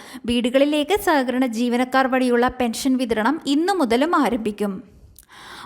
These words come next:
മാർച്ച് ഇരുപത്തിയഞ്ച് വരെ സംസ്ഥാനത്ത് ആയിരത്തി അറുന്നൂറ് രൂപയുടെ വിതരണം ഉണ്ടാകുന്നതാണ്. മസ്റ്ററിംഗ് പൂർത്തിയാക്കിയവർക്കെല്ലാം പെൻഷൻ എത്തിച്ചേരുമെന്നും മുഖ്യമന്ത്രി അറിയിച്ചിട്ടുണ്ട്. ഇതുകൂടാതെ രണ്ട് മാസത്തെ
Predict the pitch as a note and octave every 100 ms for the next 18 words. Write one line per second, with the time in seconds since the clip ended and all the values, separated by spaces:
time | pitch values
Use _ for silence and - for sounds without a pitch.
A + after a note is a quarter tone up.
0 | C#4 D#4+ F4 F4 G4 F4+ E4 D#4+ D#4+ D4+
1 | D4 D4+ D#4 C4+ B3+ D4 C#4+ C#4 C4+ D#4
2 | - B3+ C4+ C#4 D#4+ D4 C#4 D#4 E4 C#4
3 | B3 B3 B3 A3+ A3+ B3 F#4+ E4+ A#3+ A3
4 | G#3+ G#3+ G#3 G#3 G#3 G#3 - - - -
5 | - - B3 B3+ C4+ C#4 C#4+ C4+ B3 C4
6 | C4 B3 B3 C#4+ D4 D4 B3 A3 C4+ D#4
7 | C4+ C4 C#4+ C4 B3+ B3+ C#4+ C#4 C4+ A3+
8 | A#3 F4+ B3+ B3+ A3 G#3+ A3+ D#4+ - A#3+
9 | A#3 A3 A3+ G#3 G#3+ G3+ G3+ - - -
10 | - E4 G4+ G#4 F#4+ F#4 F#4+ D4+ D4+ F#4
11 | F#4 F#4 F#4